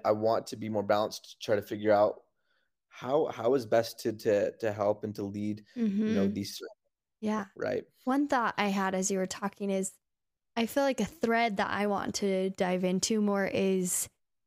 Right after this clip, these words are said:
Speaker 2: how I can let my, my strengths, like, pa-, empower my weaknesses.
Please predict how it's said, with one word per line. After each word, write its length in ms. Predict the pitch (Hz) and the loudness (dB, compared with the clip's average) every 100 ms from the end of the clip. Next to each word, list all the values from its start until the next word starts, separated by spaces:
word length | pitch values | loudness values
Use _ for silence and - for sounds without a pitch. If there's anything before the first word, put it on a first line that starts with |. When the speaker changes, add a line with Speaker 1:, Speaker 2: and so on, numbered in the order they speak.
| _ | _
Speaker 2:
how 200 | - 220 | -2 0
I 100 | 220 | 0
can 220 | 214 208 | 0 0
let 160 | 196 - | 0 0
my, 380 | 180 175 180 - | -2 0 -2 -2
my 240 | 180 180 185 | -2 -2 0
strengths, 1000 | - - 180 175 220 - - - - - | -2 0 0 0 0 -2 -2 -2 -2 -2
like, 360 | 160 - - - _ _ _ _ _ _ _ - | -2 -4 -10 -20 _ _ _ _ _ _ _ -8
pa-, 240 | - 190 - | -2 -2 0
empower 540 | 208 180 - 208 196 | 0 0 0 2 2
my 160 | 185 - | 0 0
weaknesses. 1000 | 185 - - 196 - - - - - | -2 -4 -8 -12 -6 -4 -4 -6 -8